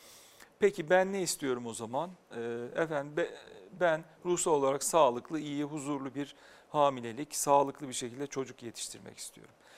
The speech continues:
Peki ben şu anda efendim ruhsal olarak sağlıklı olmak için, ne bileyim işte ileride doğacak çocuğumu iyi bir şekilde yetiştirmek için ne yapabilirim?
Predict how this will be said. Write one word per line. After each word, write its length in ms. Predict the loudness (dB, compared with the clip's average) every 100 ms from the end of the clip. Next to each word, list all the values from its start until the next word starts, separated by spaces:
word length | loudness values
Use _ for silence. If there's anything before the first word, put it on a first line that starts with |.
| -20 -20 _
Peki 380 | -4 -2 -4 -2
ben 180 | -2 -2
şu 200 | -2 -2
anda 480 | 0 -2 -2 -4 -4 -18 _ -8
efendim 360 | -6 -6 -4
ruhsal 300 | -2 0 4
olarak 360 | 6 6 4 2
sağlıklı 500 | 2 2 2 -2 -6
olmak 300 | -6 -6 -10
için, 280 | -10 -12 -14 -12
ne 180 | -8 -6
bileyim 340 | -6 -8 -10 -8
işte 220 | -6 -4
ileride 460 | 2 4 4 0
doğacak 400 | 0 0 0 -2 -4 -12 -20 -18
çocuğumu 460 | -6 -6 -6 -10 -8
iyi 220 | -8 -8
bir 40 | -8
şekilde 320 | -8 -10 -12
yetiştirmek 600 | -10 -10 -10 -10 -12 -12
için 200 | -12 -12
ne 40 |
yapabilirim? 580 | -10 -10 -12 -14 -12 -12